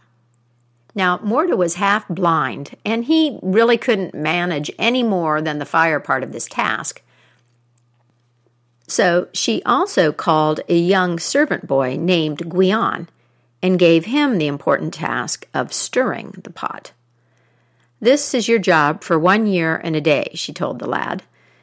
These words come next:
"See that you perform it faithfully or suffer serious consequences." This potion that Ceridwen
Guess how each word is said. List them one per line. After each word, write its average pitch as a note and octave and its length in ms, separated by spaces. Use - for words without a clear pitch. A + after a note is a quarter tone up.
"See C#4+ 300
that E4 200
you A3+ 160
perform G3+ 500
it - 140
faithfully D3+ 720
or D3 420
suffer E3 600
serious C#3+ 680
consequences." - 760
This A#3 200
potion D#4 480
that - 180
Ceridwen E3+ 800